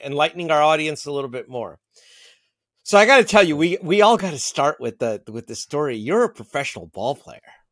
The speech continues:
right? And, uh, professional ball player is a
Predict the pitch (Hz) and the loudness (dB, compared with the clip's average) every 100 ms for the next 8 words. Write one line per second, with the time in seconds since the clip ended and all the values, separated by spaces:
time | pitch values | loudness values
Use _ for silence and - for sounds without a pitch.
0 | _ 95 107 120 _ 120 120 120 113 117 | _ -16 -16 -16 _ -12 -10 -12 -12 -12
1 | 104 101 98 _ _ _ _ _ _ _ | -12 -14 -18 _ _ _ _ _ _ _
2 | _ _ _ _ _ _ 104 - 202 220 | _ _ _ _ _ _ -18 -8 -6 -6
3 | 233 202 143 147 143 - 110 98 104 92 | -6 -4 -2 -2 -4 -8 -8 -8 -10 -12
4 | _ _ 131 117 | _ _ -8 -8